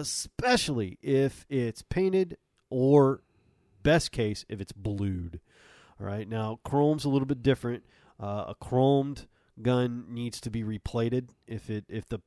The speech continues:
if the chrome has worn off, you're buying something that's, that's nickeled or, or chromed, and it's, and part of it's worn off, you probably, uh, need to, to really think about that one if you're gonna try and redo it or you're gonna try and recondition it,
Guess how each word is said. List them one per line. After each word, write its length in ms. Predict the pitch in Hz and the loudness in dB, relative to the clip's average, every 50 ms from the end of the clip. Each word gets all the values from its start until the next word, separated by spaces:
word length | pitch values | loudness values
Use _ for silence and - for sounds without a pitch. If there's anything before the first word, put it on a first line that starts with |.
| _ _ - | _ _ -8
if 160 | 151 127 - | -6 -6 -6
the 100 | - 117 | -6 -8
chrome 320 | - - - 135 139 139 135 | -6 -2 0 2 2 2 0
has 180 | 131 120 110 | 0 -2 -2
worn 260 | 123 123 123 127 123 120 | -2 -2 0 0 2 2
off, 380 | 120 123 127 139 143 - - - _ _ - - _ - | 0 0 0 -2 -4 -8 -12 -20 _ _ -20 -20 _ -8
you're 80 | 113 107 | -4 0
buying 300 | 123 123 123 123 120 110 | 0 2 2 0 0 -2
something 460 | - - 127 120 - 131 127 120 117 | -4 -4 -4 -4 -2 -2 -4 -2 -4
that's, 320 | 110 104 104 - - - | -6 -6 -8 -8 -12 -10
that's 240 | - 113 101 - - | -10 -10 -10 -8 -8
nickeled 560 | 117 117 127 123 - 131 127 127 123 117 107 - _ - - - _ - | -6 -4 -4 -2 -2 0 0 0 0 -2 -4 -8 _ -20 -20 -20 _ -10
or, 400 | 113 110 110 110 110 107 104 - - | -8 -6 -4 -4 -4 -4 -6 -8 -8
or 140 | 120 104 98 | -10 -10 -10
chromed, 580 | - - - 127 131 135 139 143 143 143 131 | -8 -4 0 2 4 4 4 4 2 0 -2
and 140 | 113 113 110 | -6 -6 -6
it's, 240 | 110 104 - - - | -6 -6 -8 -10 -10
and 220 | - 117 113 107 - | -10 -10 -10 -6 0
part 160 | - 127 131 | 2 2 2
of 80 | 123 | 2
it's 140 | 123 - - | 0 -2 -2
worn 200 | 131 127 127 127 123 | 0 2 4 4 4
off, 240 | 123 127 127 - - _ _ _ - | 4 2 2 -2 -6 _ _ _ -10
you 80 | 120 117 | -10 -8
probably, 920 | - - - 147 143 139 143 139 147 131 123 131 131 123 120 113 110 - - _ _ _ - | -8 -4 0 4 4 6 6 4 4 2 2 2 2 2 2 -2 -4 -8 -16 _ _ _ -18
uh, 60 | 107 101 - _ _ _ _ _ _ _ - | -18 -18 -18 _ _ _ _ _ _ _ -16
need 440 | 135 139 143 135 123 127 127 117 104 | -14 -14 -8 -4 -2 0 0 0 2
to, 280 | 120 117 110 110 110 101 _ - | 2 2 2 0 -4 -8 _ -8
to 120 | - 110 | -6 -4
really 300 | 98 113 123 135 117 117 | 0 2 2 4 2 2
think 200 | - 131 131 123 | 0 -2 -2 -2
about 260 | 127 113 127 110 104 - | -2 -2 -2 -2 -2 -2
that 180 | 123 123 123 113 | -2 -2 -2 -2
one 140 | 110 107 | -4 -4
if 180 | 107 101 - - | -6 -8 -8 -6
you're 140 | 113 110 113 | -4 -2 -2
gonna 160 | 117 107 104 | -2 -2 -4
try 220 | - - 120 110 | -6 -6 -6 -6
and 100 | 107 107 | -6 -6
redo 360 | 107 110 107 98 110 110 110 110 | -6 -6 -6 -4 -4 -2 -2 -2
it 60 | 107 | -2
or 40 | 107 | -4
you're 100 | 104 95 | -6 -6
gonna 160 | 104 107 101 | -8 -8 -8
try 160 | - - 113 101 | -8 -8 -8 -8
and 80 | 98 | -6
recondition 500 | 101 101 - - 101 117 127 117 - 113 | -6 -8 -8 -6 -2 0 0 0 0 -2
it, 120 | 107 107 | -6 -8